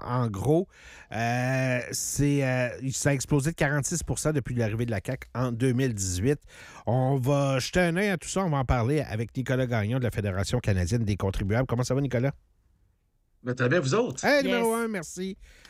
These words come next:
Speaker 1: Euh, donc, l'argent pleut.
Speaker 2: Oui, ben, ben, <laughs> malheureusement, puis c'est pas de l'argent qu'on a, faut quand même le rappeler,
Speaker 1: <laughs>
Speaker 2: parce que
Speaker 1: En
Speaker 2: l'état
Speaker 1: plus.
Speaker 2: des finances publiques, euh,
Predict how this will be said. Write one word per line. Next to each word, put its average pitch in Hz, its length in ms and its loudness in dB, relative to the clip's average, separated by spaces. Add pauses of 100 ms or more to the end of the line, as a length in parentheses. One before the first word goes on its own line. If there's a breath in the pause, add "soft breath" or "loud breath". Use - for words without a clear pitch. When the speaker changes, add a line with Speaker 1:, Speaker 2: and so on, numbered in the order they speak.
Speaker 1:
Euh, 135 240 -4
donc, 165 280 -2
l'argent 170 440 2
pleut. 254 260 0 (1600)
Speaker 2:
Oui, 180 400 0
ben, 117 220 0
ben, 120 140 -2
<laughs> - 20 0
malheureusement, 131 600 0
puis 123 120 -8
c'est 127 140 -6
pas 139 100 4
de 127 60 -2
l'argent 127 280 2
qu'on 113 280 -2
a, 160 120 0
faut - 120 -4
quand 110 100 2
même 120 120 2
le 113 60 4
rappeler, 110 380 0
Speaker 1:
<laughs> 170 80 -2
Speaker 2:
parce - 220 -2
que 101 320 2
Speaker 1:
En - 20 -6
Speaker 2:
l'état 110 220 0
Speaker 1:
plus. 120 80 0
Speaker 2:
des 117 80 -2
finances 127 340 -2
publiques, 123 460 -2
euh, 107 200 2